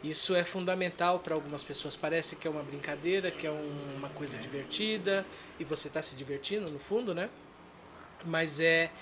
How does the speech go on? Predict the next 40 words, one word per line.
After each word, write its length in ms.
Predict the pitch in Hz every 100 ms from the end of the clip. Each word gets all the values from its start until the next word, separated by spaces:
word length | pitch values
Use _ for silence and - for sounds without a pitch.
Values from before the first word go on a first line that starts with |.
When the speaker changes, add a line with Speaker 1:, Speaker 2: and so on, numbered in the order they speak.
| - - -
Speaker 1:
às 160 | 147
vezes, 300 | 160 160 160
pra 160 | - 165
uma 100 | 165
pessoa 380 | 165 151 165 165
representa 760 | 170 170 165 156 160 170 185
um, 800 | 185 185 185 185 180 175 170 170 165
uma, 100 | 170 165
uma, 260 | 165 165 165
um 40 | 170
motivo 320 | 170 - 196
pra 140 | 214 208
continuar, 520 | 190 - 196 147 143 - - - -
né? 200 | 135 170 - - - - - -
Um, 40 |
um, 580 | 139 143 151 147 147 147 139 135 139 143
é 20 |
um, 720 | 143 143 143 139 127 123 - 151
um 40 |
bálsamo 460 | 143 165 170 143 139
ali 140 | 131
de 100 | 131
esperança, 580 | - 151 139 127 - 127
né? 160 | 143 - - - -
Então, 480 | 160 151 170 185 202
eu 460 | 185 175 180 170 175
agradeço 760 | 170 175 160 170 165 - 180 175
a 100 | 160
generosidade 760 | 156 160 156 151 147 151 147
das 140 | 151
pessoas 340 | - 151 147 -
que 140 | 151
vêm 140 | 143 147
até 160 | 151
aqui 180 | 147 170
nesses 340 | 175 - 180
dois 300 | 143 175 175
aspectos. 500 | 175 - 117 - - -
Speaker 2:
É. 20 |
Speaker 1:
Primeiro, 500 | 147 196 220 226